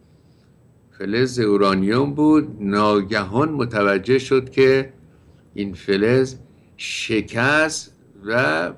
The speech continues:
به فلزات سنگین دیگری تبدیل شد و از خود انرژی هم ساطع کرد. بین سالهای هزار و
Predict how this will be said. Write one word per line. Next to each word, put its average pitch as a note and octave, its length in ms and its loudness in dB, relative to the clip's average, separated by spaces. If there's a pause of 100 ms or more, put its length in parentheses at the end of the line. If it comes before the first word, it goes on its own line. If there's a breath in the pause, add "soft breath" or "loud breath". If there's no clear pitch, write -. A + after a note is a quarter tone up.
(220)
به G2+ 100 -8
فلزات G#2 800 -2
سنگین G2+ 580 -6
دیگری F#2+ 640 -2 (640 soft breath)
تبدیل A2 480 -2
شد D3+ 540 2 (340)
و G2+ 40 -8
از G2+ 380 -6
خود C3 380 0 (180)
انرژی G2+ 580 -2
هم C3+ 320 -2 (680 soft breath)
ساطع G2 880 -4
کرد. F#2 500 -10 (1700 soft breath)
بین D#3+ 360 2
سالهای A#2+ 720 0
هزار A#2 420 -2
و B2+ 320 -4